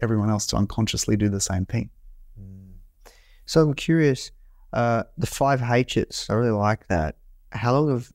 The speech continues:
Speaker 2: how long have you guys had those, and when did they come into play?
Speaker 1: Uh, we, we actually had them from day one.
Speaker 2: Day
Speaker 1: Um,
Speaker 2: one?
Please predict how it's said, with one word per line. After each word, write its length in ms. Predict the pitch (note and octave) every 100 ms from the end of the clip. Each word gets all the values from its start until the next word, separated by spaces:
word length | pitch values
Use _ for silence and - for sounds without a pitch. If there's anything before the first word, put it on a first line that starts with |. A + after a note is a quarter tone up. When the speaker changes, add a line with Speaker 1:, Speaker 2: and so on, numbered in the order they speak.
| -
Speaker 2:
how 180 | A2 C3
long 220 | C#3+ C3
have 160 | A2+ A2+
you 80 | A2+
guys 220 | G#2+ -
had 240 | G2+ F#2
those, 580 | G2+ A2 E3 - - - -
and 240 | G2+ G2
when 160 | G#2 G#2+
did 140 | G#2
they 120 | G2
come 240 | F#2+ G2+ F#2+
into 220 | F#2 -
play? 280 | - G2 A2+ - - - -
Speaker 1:
Uh, 440 | C3 C3+ C3 B2+ B2+
we, 220 | B2 -
we 80 | A#2+
actually 260 | C3 - D3
had 80 | G#2
them 60 |
from 140 | G2+ -
day 140 | -
one. 220 | - A#1+ - - _ _ - -
Speaker 2:
Day 120 | B2
Speaker 1:
Um, 160 | A#2 G#2+
Speaker 2:
one? 360 | A#2+ G3 F2+